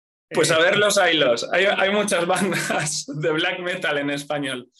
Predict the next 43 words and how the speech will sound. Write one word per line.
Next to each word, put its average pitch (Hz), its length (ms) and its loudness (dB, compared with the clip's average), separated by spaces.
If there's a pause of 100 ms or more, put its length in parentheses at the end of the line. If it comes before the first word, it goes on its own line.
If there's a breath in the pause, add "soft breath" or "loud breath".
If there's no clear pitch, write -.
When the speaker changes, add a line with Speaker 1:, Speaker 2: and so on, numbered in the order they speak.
(380 soft breath)
Speaker 1:
Una 190 220 -2
curiosidad 147 640 -2 (140)
más. - 480 -8
Speaker 2:
Sí, 156 380 -2
sí, 214 180 -4
pero 196 140 2
es - 40 -10
como 233 180 -2
que 202 100 -6
cuando 165 220 -6
escucho 185 240 -12
black 226 180 -8
metal, 220 140 -14
no 160 80 -12
sé 202 120 -12
por 208 160 -8
qué, 202 240 -6 (260 soft breath)
es 160 100 -16
como 175 180 -6
que 151 80 -6
no, 139 160 -6
no, 131 240 -10
eh, 127 100 -14
para 120 220 -8
mí 185 240 -6
es 156 180 -8
como 170 240 -8
que 160 100 -4
la 147 160 -6
asocio 175 360 -6
con 160 160 -8
inglés. 123 380 -10 (640)
Pero 160 280 4
Speaker 1:
Ujú. 165 220 0
Speaker 2:
ustedes, 202 380 2
yo 185 100 -4
sé 196 100 -10
que 190 220 -8
cantan 156 340 -10
en 165 120 -8
inglés. 139 480 -8
Eh, 143 360 -6
a, 131 340 -6